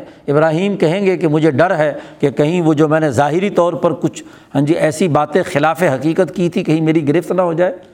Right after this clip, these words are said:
موسیٰ علیہ السلام سے غلطی ہوئی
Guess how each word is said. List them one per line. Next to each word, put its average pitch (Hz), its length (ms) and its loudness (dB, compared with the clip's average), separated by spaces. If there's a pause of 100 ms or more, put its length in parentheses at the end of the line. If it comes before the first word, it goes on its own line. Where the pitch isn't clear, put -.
(460)
موسیٰ 180 420 2
علیہ 208 120 -2
السلام 185 440 0
سے 170 220 0 (520)
غلطی 156 460 0
ہوئی 180 460 0